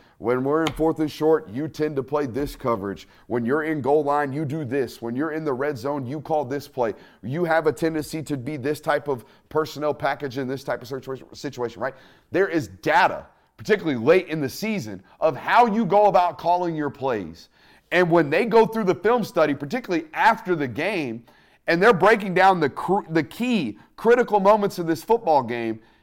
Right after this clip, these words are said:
and you're breaking tendency, not once, but five, six, seven times in critical moments of the football game, guess whose alarms start to go off in their head?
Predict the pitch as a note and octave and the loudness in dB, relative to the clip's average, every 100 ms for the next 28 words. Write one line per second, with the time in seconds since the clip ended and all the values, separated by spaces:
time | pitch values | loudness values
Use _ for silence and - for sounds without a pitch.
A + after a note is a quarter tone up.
0 | _ _ - D3+ C3+ G#3+ D3 D#3 G#3 G#3 | _ _ -6 -2 4 4 4 2 0 -2
1 | E3 A#2 D#3+ G3+ A3+ - A#3+ A#3+ A#3 _ | -8 -4 -4 -2 -2 -4 -6 -6 -8 _
2 | - G3+ G3+ C#3 F3 B3 - - - _ | 2 4 4 4 4 2 0 -16 -20 _
3 | A#2+ F#3 - D#3+ F3 E3+ A2+ - - F#3+ | 0 0 2 2 4 4 0 -6 -4 -4
4 | - - - E3+ F3 F#3+ D#3+ D#3 E3 F#3 | -4 -14 -8 -2 0 -2 -2 0 2 0
5 | D#3+ D#3 D#3 - F#3 F3+ E3 E3+ F#3 E3 | -6 -8 -6 0 2 2 4 4 2 -2
6 | D3+ - F#3 G3 G3 G#3 G#3 - _ _ | -6 -4 -2 0 0 -2 -6 -12 _ _
7 | _ - F3+ D4 E4 D#4 F3+ C3+ A#2+ C#3 | _ -6 -4 0 0 2 2 2 4 4
8 | C#3+ - D3 B2+ A#2+ C#3 C#3+ - B2 C3+ | 2 2 2 2 0 2 2 0 -4 -4
9 | G#2 A2 C3+ D#3 | -4 -4 -4 -6